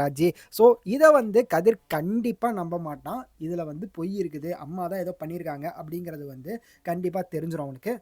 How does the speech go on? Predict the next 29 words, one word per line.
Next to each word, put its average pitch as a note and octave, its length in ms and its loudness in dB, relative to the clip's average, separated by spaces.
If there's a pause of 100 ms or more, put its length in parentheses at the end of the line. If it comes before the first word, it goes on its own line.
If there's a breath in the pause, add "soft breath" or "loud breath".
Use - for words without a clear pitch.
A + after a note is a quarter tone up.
(140)
அதுக்கப்புறம் B3 500 0
அவங்க E3+ 240 -4
அம்மா C4 160 -2 (100)
மேல A#3+ 200 0 (280 soft breath)
ஒரு G#3 120 6 (120)
கோவம், B3+ 420 6
வெறுப்பு G#3 380 -2
தான் A3+ 160 0
உண்டாகும் G3+ 400 -2
அப்படிங்கிற E3 340 -6
மாதிரி D3 160 -8
தான் G3 160 -4
எனக்கு F#3 260 -8
தோணுது. D#3 300 -8 (340 soft breath)
So, A#3 140 4
அப்படிதான் G3+ 380 0
வந்து F3+ 140 -6 (120)
நாளைக்கு F3 260 -2
எபிசோடு E3+ 280 -8
இருக்குது. C#3 260 -10 (260 soft breath)
ஆனா G#3 100 2 (180)
ஊர் F4 180 4
மக்கள்லாம் A3+ 400 -4
வந்து F3+ 140 -8 (140)
இதை E3 180 -6
நம்பிடுவாங்கப்பா, D3+ 580 -8 (160)
கண்டிப்பா D3+ 360 -10
அதை D3+ 140 -8
நம்பிடுவாங்க. C#3 460 -12